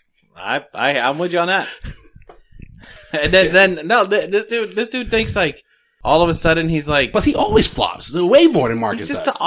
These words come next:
Speaker 1: offense-, he thinks he's, like, the, the offensive foul champion of the world, bro.
Speaker 2: Yeah, that's
Speaker 1: It
Speaker 2: true.
Speaker 1: annoys
Speaker 2: That's
Speaker 1: the
Speaker 2: true.
Speaker 1: shit out of me.
Speaker 2: Really
Speaker 1: Marcus Smart is the offensive foul champion of the world, okay?
Speaker 2: You tell him.
Speaker 1: Jesus. You do it once in an all-star game, you think you're fucking king shit, you know?
Speaker 2: <laughs>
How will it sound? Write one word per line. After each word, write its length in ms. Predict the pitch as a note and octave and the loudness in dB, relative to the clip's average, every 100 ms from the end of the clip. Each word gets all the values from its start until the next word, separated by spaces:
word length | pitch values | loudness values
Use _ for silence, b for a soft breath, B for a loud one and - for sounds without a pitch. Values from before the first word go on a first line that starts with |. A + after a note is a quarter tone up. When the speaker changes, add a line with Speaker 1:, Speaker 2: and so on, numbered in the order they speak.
| G3 | 0
Speaker 1:
offense-, 340 | - A3+ A3 | 0 -4 -2
he 200 | F#3 G#3 | -6 -6
thinks 220 | G#3 A3+ | -6 -6
he's, 140 | A3+ G#3+ | -6 -4
like, 220 | G#3+ G3+ | -4 -2
the, 240 | F3 C3+ A#2+ | -4 -4 -6
the 220 | D3 C#3 | -6 -4
offensive 520 | C3 D3+ E3+ D#3+ D3+ | -2 -4 -4 -8 -10
foul 460 | - D3+ D#3 D3 B2 | -2 2 2 2 -2
champion 420 | - D3+ C#3+ D3 | -2 -2 -2 -4
of 100 | C3 | -4
the 80 | B2 | -4
world, 420 | A#2 C3 A2 E2 | 0 0 0 -4
bro. 120 | D#2+ | -8
Speaker 2:
Yeah, 220 | F2 E2+ | -6 -6
that's 160 | E2 E2 - | -6 -8 -8
Speaker 1:
It 40 | |
Speaker 2:
true. 100 | - | -4
Speaker 1:
annoys 300 | F#3 F#3+ F3+ | 0 2 0
Speaker 2:
That's 0 | |
Speaker 1:
the 80 | E3 | -6
Speaker 2:
true. 80 | - | -6
Speaker 1:
shit 240 | - D3+ | -2 0
out 160 | A2+ G2 | 0 -2
of 80 | |
me. 160 | E2 D2+ _ - | -8 -20 _ -14
Speaker 2:
Really 160 | - | -6
Speaker 1:
Marcus 360 | F3+ B3 C4+ - | 0 0 -2 -6
Smart 380 | - F#3 G3+ G3+ | -4 2 2 2
is 80 | |
the 100 | E3 | 0
offensive 460 | D#3 D3+ D#3 C#3 C3+ - | 0 0 -4 -8 -10 -4
foul 260 | C#3+ C3 | -2 -2
champion 420 | B2+ C#3 B2 B2 | -6 -8 -8 -10
of 120 | B2 A2+ | -12 -14
the 80 | |
world, 320 | A#2 A#2+ G#2+ G#2 | -14 -10 -8 -10
okay? 300 | - C3 E3+ | -14 -8 -4
Speaker 2:
You 120 | G#3+ | -4
tell 320 | - F#3+ C3 F2 | -2 -2 -2 -6
him. 40 | _ - | _ -14
Speaker 1:
Jesus. 720 | - D3 G#2 D#2+ - - - - | -8 -8 -8 -10 -8 -8 -4 4
You 60 | - | 4
do 120 | B3+ | 4
it 80 | B3 | 0
once 180 | A#3 A3+ | 2 -2
in 80 | A3+ | -2
an 60 | G#3 | 0
all-star 480 | G#3 G#3 A3 G3+ | 0 -2 0 0
game, 280 | G3 G3 G3 | 0 -2 -2
you 60 | F3+ | -4
think 200 | F3+ F3 | -8 -10
you're 80 | E3 | -10
fucking 240 | D3 E3 | -10 -10
king 240 | D#3 F3+ D#3+ | -6 -6 -6
shit, 400 | - D#3+ D3 - | -8 -4 -4 -4
you 80 | C3 | -6
know? 260 | D3 F#3 | -4 -4
Speaker 2:
<laughs> 80 | - | -6